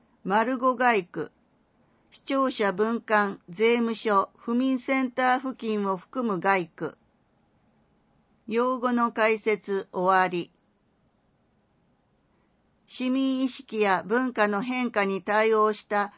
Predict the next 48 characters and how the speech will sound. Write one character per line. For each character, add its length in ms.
死 240
後 200
事 120
務 200
支 200
援 300
を。 220
議 140
員、 400
身 140
寄 140
り 140
が 140
な 220
い 100
等 260
の 200
事 180
情 320
で、 260
火 200
葬 340
後 160
の 160
収 260
骨 320
や 280
引 220
き 40
取 240
り 100
を 120
希 200
望 240
し 160
な 180
い 140
要 260
望 300
へ 100
の 160
対 360
応 200
状 280
況 320
を 180
聞 180
く。 220